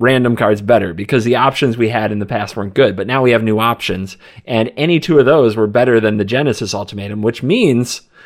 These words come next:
like, for the same cost in slightly different colors, you have a new top end of the format right now. If, if you can put together a package for the Sultai Ultimatum that's better than five random cards,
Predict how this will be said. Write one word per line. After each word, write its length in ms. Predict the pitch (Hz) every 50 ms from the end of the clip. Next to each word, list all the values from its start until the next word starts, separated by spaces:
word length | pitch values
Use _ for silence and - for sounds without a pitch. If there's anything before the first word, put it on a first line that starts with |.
| - -
like, 380 | - 135 131 - - - _ -
for 140 | - 143
the 80 | 135 135
same 260 | - - 180 190 185
cost 600 | 185 - - 117 131 175 226 220 - - - - _ _ _ _
in 160 | - 131 127
slightly 380 | 117 - 139 135 143 - 170 156
different 320 | 156 165 - - 135 113
colors, 540 | - - 104 107 131 170 220 247 - - - _ _ _ _ _ _ _ _ _
you 160 | - - 202
have 140 | 233 220 196
a 40 | 170
new 280 | 143 143 147 147 139
top 440 | 139 139 - - - 151 143 131 -
end 160 | 127 117 113
of 80 | 107 101
the 80 | 92 87
format 540 | - - 196 226 208 135 95 80 - - _ _ _ _ _ _ _ _ _ _ -
right 200 | 127 135 117 -
now. 380 | - 127 143 123 - 50 50 - _ _ _
If, 220 | - 120 - - - _ _ - - -
if 140 | - 123 -
you 120 | 156 190
can 180 | 196 226 214 190
put 140 | - 190 -
together 400 | 175 135 135 143 147 135 113 107
a 140 | 107 104
package 520 | - _ - - 123 139 143 - 131 - -
for 80 | -
the 80 | 107 107
Sultai 380 | - - 131 127 - - 123 117
Ultimatum 440 | 107 107 - 101 110 135 147 117
that's 160 | 104 104 104 -
better 220 | 113 113 123 131
than 140 | 113 107 107
five 240 | - 110 117 120 120
random 260 | 117 113 110 98 104
cards, 400 | - - 160 170 135 113 - -